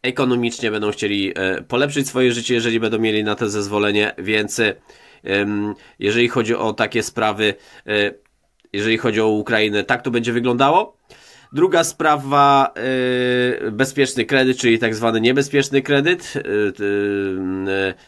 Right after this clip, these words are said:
na pewno będzie, na pewno pompuje ceny nieruchomości, na pewno na sto procent pompuje i będzie pompował. Em, ale to nie oznacza, że to jest dobre,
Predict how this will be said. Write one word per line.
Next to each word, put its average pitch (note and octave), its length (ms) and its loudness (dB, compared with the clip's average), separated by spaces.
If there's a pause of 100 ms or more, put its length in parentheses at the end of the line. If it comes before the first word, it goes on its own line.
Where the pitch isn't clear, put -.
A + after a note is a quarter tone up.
(1080)
na B2+ 120 0
pewno D#3 320 -2
będzie, B2+ 320 -2
na C3+ 140 0
pewno D#3+ 320 -2
pompuje D3+ 440 -4
ceny D3+ 200 0
nieruchomości, D3+ 760 2
na C3+ 140 2
pewno C#3 320 2
na C3 100 2
sto B2+ 180 -2
procent C3+ 320 0
pompuje C#3 340 0
i C#3 140 0
będzie C3+ 280 2
pompował. C#3 640 0 (640)
Em, B2 640 2 (100)
ale C3+ 600 6
to C3 160 0
nie B2+ 180 2
oznacza, B2+ 500 2
że B2 160 0
to C3+ 120 -2
jest C3+ 200 2
dobre, E3+ 300 2